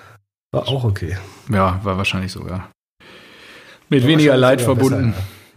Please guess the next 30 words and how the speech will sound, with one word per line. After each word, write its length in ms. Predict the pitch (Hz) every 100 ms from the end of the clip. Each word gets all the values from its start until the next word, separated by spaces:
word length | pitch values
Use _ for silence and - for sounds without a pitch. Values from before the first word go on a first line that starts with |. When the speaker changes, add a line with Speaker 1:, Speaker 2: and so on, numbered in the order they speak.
| 110
Speaker 1:
besser, 60 |
Speaker 2:
Ja, 220 | 98 92 95 -
das 140 | 92 -
stimmt. 260 | - 98
Speaker 1:
Ja. 300 | - - - -
Robert 680 | 113 123 127 123 113 -
hat 120 | 110
ja 120 | 110 110
jetzt, 320 | 104 - 101
was, 280 | 120 - -
zehn 260 | 120 123
Tore 560 | 120 123 131 131 127 123
in 320 | 120 117 104 - -
Speaker 2:
Fünf 180 | - 139
Speaker 1:
vier 120 | 127 127
Speaker 2:
Spielen. 160 | 131
Speaker 1:
Spielen 240 | 113 120 117
oder 180 | 113 110
Speaker 2:
Ja. 180 | 110 - _ _ _
Speaker 1:
fünf? 420 | - 123 120 - 95
Ja, 80 |
ja. 100 | 90 85 80
Speaker 2:
Das 120 | 104
ist 60 | -
brutal. 340 | 104 - - 90 - - - - - _ _ _
Brutal. 240 | - 110 107 117
Speaker 1:
Ja, 0 |
das 100 | 120
ist, 220 | 131 -
äh 40 | 131